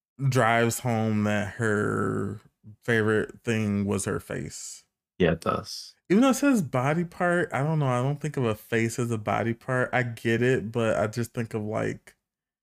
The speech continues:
Speaker 2: Yeah.
Speaker 1: stuff below the neck. <laughs> I don't know. It just, I just,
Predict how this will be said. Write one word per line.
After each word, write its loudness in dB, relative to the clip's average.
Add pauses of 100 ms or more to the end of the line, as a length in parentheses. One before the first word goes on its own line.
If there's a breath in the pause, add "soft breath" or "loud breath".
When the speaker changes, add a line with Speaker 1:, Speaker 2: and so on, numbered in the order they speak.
(160)
Speaker 2:
Yeah. 2 (460)
Speaker 1:
stuff 0
below 4
the 2
neck. 2
<laughs> -8
I 2
don't -4
know. -6 (1120)
It -2
just, 2
I 2
just, -2